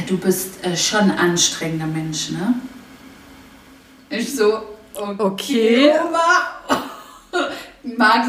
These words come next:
Speaker 1: sein, und wieso jetzt?" "Ja, mit den Vitaminen, die du morgens immer nimmst und so." Weil ich halt morgens Sup-, meine Supplements nehme. "Mit
Speaker 2: Oh
Speaker 1: den
Speaker 2: ja.
Speaker 1: Vitaminen, die du morgens so nimmst, glaubst du nicht, da hat's ein Mann mal sehr schwer mit dir."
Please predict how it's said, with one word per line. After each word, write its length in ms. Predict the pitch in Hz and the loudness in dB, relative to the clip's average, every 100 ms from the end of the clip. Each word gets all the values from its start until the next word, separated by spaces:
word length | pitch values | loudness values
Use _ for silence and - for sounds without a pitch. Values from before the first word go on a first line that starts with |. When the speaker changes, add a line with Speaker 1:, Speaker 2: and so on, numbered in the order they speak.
| 220 | 0
Speaker 1:
sein, 320 | 226 269 254 | 0 0 0
und 220 | 240 - | -2 -2
wieso 360 | 233 208 220 254 | -6 -8 -4 -4
jetzt?" 320 | 269 285 - - - - - - | -4 -6 -8 -16 -20 -20 -18 -6
"Ja, 100 | 175 | -4
mit 140 | 170 156 | -2 -2
den 160 | 165 | -4
Vitaminen, 560 | 156 156 156 151 156 175 | -4 -4 -2 0 0 0
die 100 | 190 | 0
du 100 | 196 | 0
morgens 460 | 196 190 190 196 - | 2 4 2 0 -2
immer 220 | 185 196 | -4 -2
nimmst 380 | 202 208 214 - | 0 -2 -4 -8
und 120 | 220 | -8
so." 240 | - 233 240 - - | -8 -6 -6 -8 -6
Weil 120 | 185 | 0
ich 120 | 180 196 | 2 2
halt 140 | - | 0
morgens 300 | 180 180 185 | 2 0 0
Sup-, 180 | 190 185 | -2 -2
meine 160 | 180 180 | -2 -2
Supplements 600 | 196 - 196 214 254 254 | -4 -6 -4 0 0 0
nehme. 240 | 240 247 | 2 2
"Mit 80 | 254 - - | 2 -4 2
Speaker 2:
Oh 140 | 208 | 4
Speaker 1:
den 100 | 208 | 6
Speaker 2:
ja. 200 | 190 208 | 6 6
Speaker 1:
Vitaminen, 420 | 226 185 190 202 | 6 4 4 4
die 100 | 214 | 2
du 140 | 220 226 | 0 2
morgens 340 | 214 208 208 | 4 4 0
so 80 | 214 | -2
nimmst, 280 | 202 202 - | -2 -2 -4
glaubst 340 | 202 185 - | -2 -2 -2
du 40 | 180 | -6
nicht, 360 | 196 240 - | -4 -6 -6
da 160 | 240 226 | -4 -2
hat's 240 | 196 - | -4 -8
ein 100 | 185 | -10
Mann 220 | 170 165 165 | -8 -8 -10
mal 120 | 156 | -10
sehr 300 | 156 180 165 | -10 -10 -10
schwer 320 | 160 - 160 | -10 -10 -10
mit 220 | 160 160 - | -10 -14 -16
dir." 220 | 170 | -16